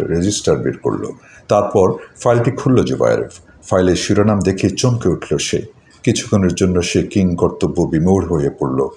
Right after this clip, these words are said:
এ যে রোকায়েভার ফাইল, তাকে শ্রম শিবিরে চালান করা হলো, কিন্তু কখন? আজ বিকেলেই তো।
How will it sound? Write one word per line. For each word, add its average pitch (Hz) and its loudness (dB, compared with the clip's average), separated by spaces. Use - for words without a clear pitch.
এ 127 4
যে 131 2
রোকায়েভার 131 2
ফাইল, - -2
তাকে 110 0
শ্রম 127 0
শিবিরে 127 2
চালান 120 2
করা 131 2
হলো, 131 4
কিন্তু - 0
কখন? - 0
আজ 117 2
বিকেলেই 143 2
তো। 143 6